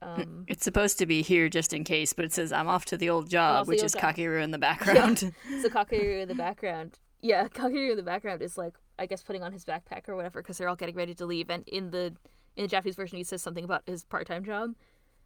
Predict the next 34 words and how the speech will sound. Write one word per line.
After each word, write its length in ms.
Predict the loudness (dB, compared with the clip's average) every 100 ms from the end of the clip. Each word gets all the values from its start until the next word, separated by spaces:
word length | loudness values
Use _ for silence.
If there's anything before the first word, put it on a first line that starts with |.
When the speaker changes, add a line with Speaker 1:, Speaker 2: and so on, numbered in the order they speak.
| _
Speaker 1:
So 140 | 4 6
yeah, 180 | 8
it 80 | 8
says, 160 | 8 4
"I'm 120 | 2
off 140 | -2
to 80 | -2
the 180 | -4 -2
old 160 | -2 -2
job." 420 | 0 2 4 2
And 80 | 2
I 20 |
was 180 | 0 2
like, 160 | 2 4
"That's 240 | 0 0 -2
weird. 300 | -4 0 2
Why 80 |
would 100 | 4
you 80 | 2
say 120 | 2 2
that 160 | 2
when 80 | 2
you're 80 | 0
<laughs> 20 |
handing 400 | 2 2 2 2
someone 260 | 2 2 0
a 40 |
piece 260 | -2 -6 -8
of 80 | -4
paper?" 420 | -4 -4 -2 -2 -2 -6 _ -10 -4 -4 2
<laughs> 140 | 2 4 2 0 -6 -20 -20 -20 _
So 140 | -2 2
yeah, 260 | 2
Speaker 2:
Yeah. 40 | 0